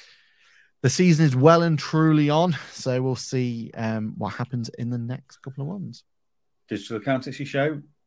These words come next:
Speaker 2: less than a month. We'll be
Speaker 1: It's
Speaker 2: there.
Speaker 1: crazy. Yep, it's crazy. Absolutely crazy.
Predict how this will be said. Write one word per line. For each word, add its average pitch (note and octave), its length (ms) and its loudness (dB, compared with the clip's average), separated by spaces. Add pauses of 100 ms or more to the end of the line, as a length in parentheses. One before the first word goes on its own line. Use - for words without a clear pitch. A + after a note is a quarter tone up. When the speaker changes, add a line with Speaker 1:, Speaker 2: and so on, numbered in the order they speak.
(100)
Speaker 2:
less A2+ 240 -4
than B2+ 120 -4
a C3+ 40 0
month. D3+ 420 -2 (380)
We'll A2+ 180 -2
be C#3 140 2
Speaker 1:
It's D3 80 2
Speaker 2:
there. C3 160 0
Speaker 1:
crazy. F#2 340 -10 (300)
Yep, G2+ 220 -8 (100)
it's - 100 -20
crazy. G2 540 -8 (100)
Absolutely A#2+ 500 -6
crazy. G2+ 420 -4